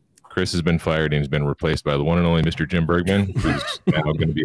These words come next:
a permanent staple of our show. Every single week, without a doubt, he's never gonna miss an episode. Now, truth is, I trimmed my beard, and, uh,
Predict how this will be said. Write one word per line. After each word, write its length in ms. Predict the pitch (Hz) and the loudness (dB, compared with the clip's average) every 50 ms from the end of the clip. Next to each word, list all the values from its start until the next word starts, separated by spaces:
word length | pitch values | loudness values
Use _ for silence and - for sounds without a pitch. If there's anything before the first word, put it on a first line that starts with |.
| - - | -4 -4
a 60 | - | -4
permanent 460 | - 82 80 80 80 80 78 - - | -2 0 0 2 2 0 0 -2 -6
staple 420 | - - - 85 82 - - 85 78 | -10 -4 -2 -2 -2 0 0 0 0
of 80 | 76 69 | 0 2
our 140 | 73 73 71 | 0 0 0
show. 340 | - - 90 98 117 123 - _ _ - - - - - _ _ - | 0 2 2 2 2 0 -4 _ _ -20 -20 -20 -20 -20 _ _ -2
Every 200 | 87 87 90 87 | 2 2 2 4
single 240 | 98 95 90 87 82 | 4 4 4 6 4
week, 200 | 85 85 87 - - _ - | 4 4 2 -2 -6 _ -2
without 240 | 82 76 80 80 80 | 0 2 2 2 2
a 40 | |
doubt, 320 | 78 73 76 73 76 76 - | 2 2 2 2 0 0 -2
he's 140 | - 76 71 | -4 -4 0
never 160 | 76 76 73 | 0 0 2
gonna 120 | 73 73 71 | 2 0 0
miss 200 | 71 69 - - | 0 -2 -2 -2
an 40 | |
episode. 460 | 67 67 - - - 62 57 58 58 - _ _ _ _ _ _ _ _ _ - _ _ _ _ - - - - - _ _ - | -2 -4 -4 -6 -6 -4 -4 -6 -6 -10 _ _ _ _ _ _ _ _ _ -20 _ _ _ _ -20 -20 -20 -20 -20 _ _ -2
Now, 220 | 73 71 71 71 | 0 0 0 0
truth 260 | - - 175 180 131 | 2 4 4 6 6
is, 320 | 110 95 92 90 87 - - _ - - - - _ _ _ _ _ _ _ _ _ _ _ _ - | 6 4 4 2 0 -2 -8 _ -20 -20 -20 -20 _ _ _ _ _ _ _ _ _ _ _ _ -6
I 140 | - - 98 | -2 -2 -2
trimmed 340 | - - - 104 95 92 85 | -2 0 2 4 4 4 4
my 160 | 80 78 76 | 4 2 2
beard, 360 | 71 85 87 85 80 78 73 | 2 2 2 2 2 0 0
and, 540 | 71 67 - - - 78 73 73 71 69 67 | -4 -6 -8 -6 -2 0 0 2 2 2 0
uh, 220 | 71 69 69 69 | 0 0 0 -2